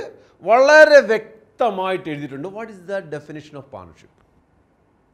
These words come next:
So partnership is defined by Indian Partnership Act nineteen thirty-two under section four. Partnership is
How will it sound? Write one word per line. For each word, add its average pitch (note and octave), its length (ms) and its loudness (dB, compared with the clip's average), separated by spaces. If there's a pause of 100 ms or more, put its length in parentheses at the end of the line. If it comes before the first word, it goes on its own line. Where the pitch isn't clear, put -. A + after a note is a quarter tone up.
(1400)
So B3 60 2 (140)
partnership C4+ 500 -2
is - 40 -12 (160)
defined C4 480 -4 (100)
by C#4+ 80 0 (180)
Indian A#3 340 -8
Partnership G#3+ 360 -10 (100)
Act G3+ 140 -10 (120)
nineteen F3+ 420 -6
thirty-two C#3 600 -8 (180)
under A3 240 -6
section G3+ 280 -10 (160)
four. C#3+ 280 -2 (920)
Partnership D4 420 2 (120)
is C#3 80 -6